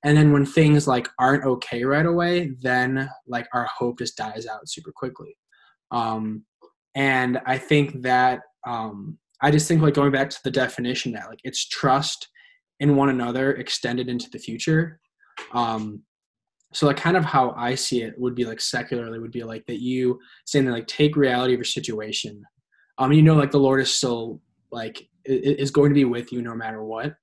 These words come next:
Um, and also, like, you trust in each other. Um, so, like, for, for, like, into the future. And if you know that, like, you're not doing, like,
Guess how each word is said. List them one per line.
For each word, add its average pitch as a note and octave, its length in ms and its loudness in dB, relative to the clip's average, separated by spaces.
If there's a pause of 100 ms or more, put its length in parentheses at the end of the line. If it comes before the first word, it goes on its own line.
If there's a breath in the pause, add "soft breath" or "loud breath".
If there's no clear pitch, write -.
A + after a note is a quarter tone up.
(460)
Um, G#2+ 500 -6 (480)
and C#3+ 200 2
also, D3 340 2
like, D3 180 4
you C3+ 160 0
trust C3+ 400 -4
in C3 100 -8
each A#2+ 220 -8
other. A2 360 -10 (360)
Um, A2 560 -8 (880)
so, E3+ 140 2
like, C3+ 120 0
for, C3 200 -2
for, - 120 -14
like, A#2+ 280 -8
into C#3 220 -2
the B2 80 -6
future. A#2+ 560 -4
And B2 340 -8 (560 soft breath)
if D3+ 220 2
you D3 260 6
know C3+ 400 2
that, C#3 180 0
like, B2 160 -8
you're C3 80 -2
not B2 240 -4
doing, B2+ 200 -2
like, A#2+ 160 -8